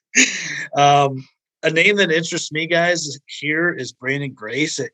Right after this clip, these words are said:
eight thousand. He, um, you know, he's a former winner, uh, at Harbortown. He won, I think the,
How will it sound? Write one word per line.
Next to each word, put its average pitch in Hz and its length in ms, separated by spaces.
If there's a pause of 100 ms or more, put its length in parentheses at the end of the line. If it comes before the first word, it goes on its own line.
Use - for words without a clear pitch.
eight 135 240
thousand. 156 520 (560)
He, 127 640 (240)
um, 113 480 (500)
you 147 100
know, 131 120
he's 131 240
a 135 80
former 147 360
winner, 143 640
uh, 120 360 (180)
at 123 80
Harbortown. 135 720 (340)
He 127 520
won, 135 640 (160)
I 139 40
think 165 300
the, 117 280